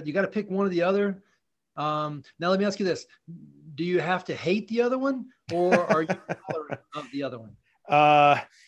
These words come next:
Speaker 2: I guess that really depends upon who you ask. Uh,
Speaker 1: Okay.
Speaker 2: I, I also, um, spent a substantial part of my life in the Boston area, uh,
Speaker 1: Uh-huh.
Speaker 2: where I went to college there at Northeastern. So when you talk about sports fans and hating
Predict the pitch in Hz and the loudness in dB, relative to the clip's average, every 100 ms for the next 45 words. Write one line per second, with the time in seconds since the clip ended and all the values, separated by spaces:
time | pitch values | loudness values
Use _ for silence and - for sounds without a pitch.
0 | _ _ _ _ _ _ - - - - | _ _ _ _ _ _ -20 -20 -20 -14
1 | - 151 143 160 165 175 160 147 151 139 | -2 2 4 4 6 6 6 4 2 2
2 | 123 143 131 139 123 123 127 131 110 82 | -2 -4 0 0 0 0 -2 0 -2 -2
3 | - - - _ - 107 104 101 95 131 | -10 -16 -20 _ -10 -4 0 0 0 2
4 | 139 - 143 143 170 180 202 185 180 175 | 2 2 4 8 6 6 6 8 6 2
5 | - _ 147 143 139 131 123 - - - | -8 _ 0 2 2 0 -6 -12 -20 -14
6 | - 160 156 147 127 123 - 147 147 151 | -2 2 4 4 2 -2 0 2 4 2
7 | - 147 143 139 131 135 135 - 139 123 | 4 4 4 2 4 4 2 0 -8 -6
8 | 117 113 117 120 135 170 151 156 160 175 | -6 0 4 4 4 0 0 2 4 4
9 | 185 185 _ _ - 127 123 117 123 120 | 2 -2 _ _ 0 4 4 6 4 4
10 | 117 123 127 - 127 120 117 110 _ - | 2 0 -4 -2 2 4 2 -2 _ 4
11 | 135 135 131 139 135 123 117 113 147 147 | 6 6 4 4 4 4 0 -4 -2 -2
12 | - 139 139 _ _ - - 135 123 113 | -2 -2 -4 _ _ -2 4 6 6 2
13 | 131 131 147 143 143 139 131 - - 131 | -2 0 2 2 4 4 2 -4 -2 0
14 | 135 - 151 143 143 127 110 - 131 131 | 0 0 0 2 0 -4 -6 -2 0 0
15 | 139 139 | -2 -6